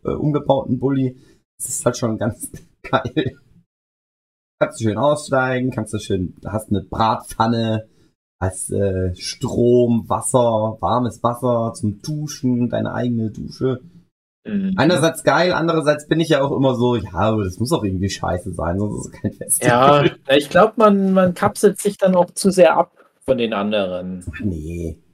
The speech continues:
Speaker 2: Das, das, da muss man auch aufpassen. Ja,
Speaker 1: Du hast
Speaker 2: du
Speaker 1: ja
Speaker 2: hast ja dann
Speaker 1: trotzdem
Speaker 2: trotzdem draußen dein, dein, dein Camping-Monitor, Mon-, Mon-, Zeugs.
Speaker 1: Du sitzt ja, wenn, bist du ja eh auf dem Festivalgelände oder du bist unter dem Pavillon,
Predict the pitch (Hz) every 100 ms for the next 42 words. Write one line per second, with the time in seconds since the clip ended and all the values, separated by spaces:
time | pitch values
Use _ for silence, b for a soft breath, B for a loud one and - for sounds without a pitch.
0 | _ - - - - - - - - -
1 | 123 156 185 165 147 135 - - 113 98
2 | 120 139 147 147 165 175 147 - 127 123
3 | 156 127 - 113 151 147 139 123 117 117
4 | 107 117 113 107 104 101 110 107 107 101
5 | - 110 127 120 110 101 98 - 120 117
6 | 110 - 123 117 117 120 117 117 113 113
7 | - 107 107 104 - - b b b 110
8 | 104 135 - 147 131 - 95 135 175 -
9 | _ _ - 123 139 123 110 139 160 -
10 | 123 - 107 - 165 160 165 147 143 143
11 | 135 131 120 151 147 123 117 123 127 -
12 | _ _ _ 120 113 117 107 110 107 101
13 | 95 - _ _ - b b _ 87 85
14 | 92 80 76 78